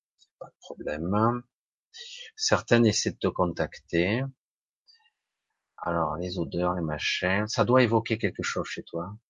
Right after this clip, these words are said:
Il y a forcément un rapport. Ça doit évoquer quelque chose chez toi.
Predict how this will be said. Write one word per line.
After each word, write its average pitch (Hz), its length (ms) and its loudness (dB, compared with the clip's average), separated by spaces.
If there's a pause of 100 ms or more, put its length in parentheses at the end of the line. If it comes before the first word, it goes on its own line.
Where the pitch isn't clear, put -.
(520)
Il 90 180 -10
y 87 40 -8
a 87 80 -8
forcément - 460 -2
un 95 140 2
rapport. 85 360 -2 (260)
Ça 107 160 4
doit 135 240 6
évoquer 117 400 0
quelque 104 260 -4
chose - 260 -4
chez - 180 -8
toi. - 260 -16